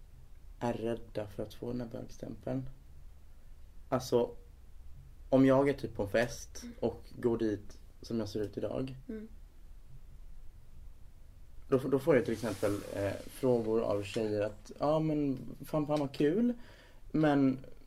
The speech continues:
Speaker 1: liksom, hur började du med detta? Varför gjorde du så här?" Medans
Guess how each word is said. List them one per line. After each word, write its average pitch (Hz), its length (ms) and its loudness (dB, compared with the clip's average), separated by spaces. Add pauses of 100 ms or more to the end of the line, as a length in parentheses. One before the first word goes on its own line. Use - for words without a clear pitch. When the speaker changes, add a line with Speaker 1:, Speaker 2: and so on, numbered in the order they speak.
(280)
Speaker 1:
liksom, 139 340 6
hur 131 200 8
började 127 340 8
du 117 60 2
med 123 100 0
detta? 127 380 2
Varför 117 260 4
gjorde 110 100 4
du 110 80 -2
så 113 160 -4
här?" 113 220 4 (260)
Medans 123 480 4